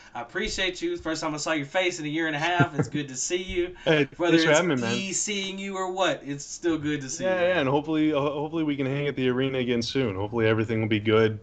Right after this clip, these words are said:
Speaker 2: here, everything under control with covid, and, and we can get back to, uh, we can get back to hanging in the press box.
Speaker 1: Whew, I hope so, man. I need to get s-,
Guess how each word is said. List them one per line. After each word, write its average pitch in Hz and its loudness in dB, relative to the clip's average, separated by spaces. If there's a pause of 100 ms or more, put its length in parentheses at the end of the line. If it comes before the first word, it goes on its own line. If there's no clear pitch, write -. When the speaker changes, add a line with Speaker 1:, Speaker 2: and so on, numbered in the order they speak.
(160)
Speaker 2:
here, 117 0 (240)
everything 131 4
under 123 4
control 127 2
with 117 -4
covid, 131 0
and, 107 -4
and 110 -6
we 107 -2
can 113 0
get 104 0
back 104 0
to, 104 0
uh, 101 2
we 98 -6
can 107 -2
get 104 -2
back 101 0
to 104 -6
hanging 104 -2
in 101 -2
the 98 -4
press 110 0
box. 101 -8 (1500)
Speaker 1:
Whew, 311 0 (160)
I 147 -4
hope 156 -4
so, 127 -6
man. 127 -10 (340)
I 127 -10
need 156 -4
to 135 -6
get 131 -12
s-, - -12